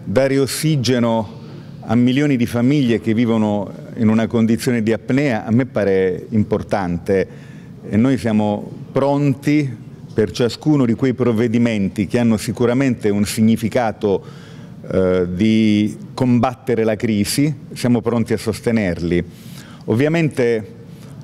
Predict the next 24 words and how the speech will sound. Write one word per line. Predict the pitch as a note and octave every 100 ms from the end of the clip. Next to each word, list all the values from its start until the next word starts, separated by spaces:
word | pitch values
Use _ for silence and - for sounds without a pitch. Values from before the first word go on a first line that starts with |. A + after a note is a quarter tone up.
| - -
ottanta | - A2+ D3 D#3 C#3+ C#3
euro | C#3 C#3+ C#3 B2
in | B2+ A#2
più | C#3+ C#3 A#2+ G#2 G2
in | A2 A2+
busta | B2 - B2+
paga | C#3 D3+ A2+ G#2+ -
sono | - A#2
una | A2+ A2
buona | G2+ A2+ A2+
notizia. | A2+ A2 F2+ - G2 F#2+ F#2 - - - - - - - -
Ora | C3+ D#3
bisogna | C3 A#2 B2 A#2
occuparsi | A2+ G2+ A#2+ F#2+
anche | A#2+ -
di | G#2+
quelli | - A2+
che | A2
la | G#2
busta | G2+ - A#2
paga | A#2 G#2
non | G2 F#2+
ce | -
l'hanno | A2+ A#2 A2+ A#2 B2